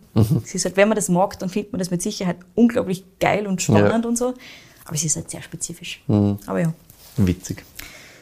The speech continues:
Speaker 2: Und es gibt halt von den einzelnen Dingen oft auch nicht so viel, weil es halt wie schon gesagt,
Speaker 1: Na klar, wenn's
Speaker 2: viele
Speaker 1: eine Spielereien
Speaker 2: verschiedene
Speaker 1: sind und
Speaker 2: Spielereien
Speaker 1: viel
Speaker 2: gibt.
Speaker 1: verschiedene, was kann nicht viel überbleiben bei
Speaker 2: Ja,
Speaker 1: zwölf
Speaker 2: genau.
Speaker 1: Hektar, ja.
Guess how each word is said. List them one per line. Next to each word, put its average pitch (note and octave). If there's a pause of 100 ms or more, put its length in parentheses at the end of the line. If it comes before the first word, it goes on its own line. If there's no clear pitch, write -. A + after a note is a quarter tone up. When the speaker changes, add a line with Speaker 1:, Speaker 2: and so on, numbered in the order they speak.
(800)
Speaker 2:
Und A3
es F#3+
gibt E3+
halt F3+
von -
den F3+
einzelnen F3+
Dingen F3
oft E3+
auch F3
nicht E3+
so -
viel, F3
weil E3+
es F3
halt - (480)
wie -
schon -
gesagt, -
Speaker 1:
Na A2+
klar, G2
wenn's G2
Speaker 2:
viele A#3+
Speaker 1:
eine A3+
Spielereien -
Speaker 2:
verschiedene C#3+
Speaker 1:
sind G3
und F3+
Speaker 2:
Spielereien F3
Speaker 1:
viel B2+
Speaker 2:
gibt. G2+
Speaker 1:
verschiedene, G#2+
was -
kann G2+
nicht G2
viel G#2+
überbleiben F#2+
bei -
Speaker 2:
Ja, F#2+
Speaker 1:
zwölf F#2
Speaker 2:
genau. F#3
Speaker 1:
Hektar, F#3
ja. F#3